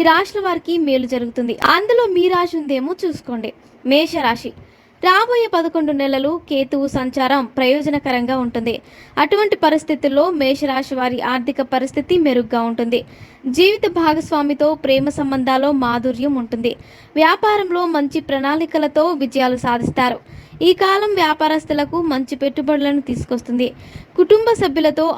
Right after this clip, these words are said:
ఆనందంగా గడుపుతారు. కర్కాటక రాశి. రాబోయే పదకొండు నెలల పాటు కర్కాటక రాశి వారికి కేతు స్థానం ప్రయోజనకరంగా ఉంటుంది. ఈ సమయంలో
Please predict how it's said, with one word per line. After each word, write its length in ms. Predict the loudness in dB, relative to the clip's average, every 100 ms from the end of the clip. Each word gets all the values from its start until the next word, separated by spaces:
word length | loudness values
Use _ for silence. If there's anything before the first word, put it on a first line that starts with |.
| 0
ఆనందంగా 480 | 0 0 -2 -2 -2 -2
గడుపుతారు. 440 | -4 -2 0 0 -4 -18 -20 -8 2
కర్కాటక 480 | 2 2 -2 -2 -2 0
రాశి. 280 | -2 -6 -12 -6 2
రాబోయే 400 | 2 2 0 0
పదకొండు 400 | 0 0 0 0 0
నెలల 260 | 0 0 0 0
పాటు 260 | -2 -2 -4 -2
కర్కాటక 420 | -2 -4 -4 -2 -2
రాశి 240 | -2 -2
వారికి 360 | -2 0 -2 -4 -4 -10 -20 -8 0
కేతు 260 | 0 2 0
స్థానం 320 | 2 2 2 0
ప్రయోజనకరంగా 800 | 0 2 0 -2 -2 -2 -2 -2 -2
ఉంటుంది. 300 | -2 -2 -4 -6 0
ఈ 20 | 0 0
సమయంలో 400 | -2 -2 2